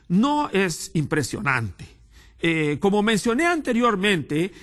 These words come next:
es como el tamaño de una ciruela. Está situado cerca del centro de la cabeza. Es de color rosado y gris y aproximadamente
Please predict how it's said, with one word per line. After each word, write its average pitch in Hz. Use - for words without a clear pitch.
es 233
como 233
el 226
tamaño 262
de 202
una 202
ciruela. 139
Está 285
situado 214
cerca 254
del 160
centro 254
de 208
la 147
cabeza. 139
Es 220
de 226
color 190
rosado 233
y 156
gris 170
y 226
aproximadamente 233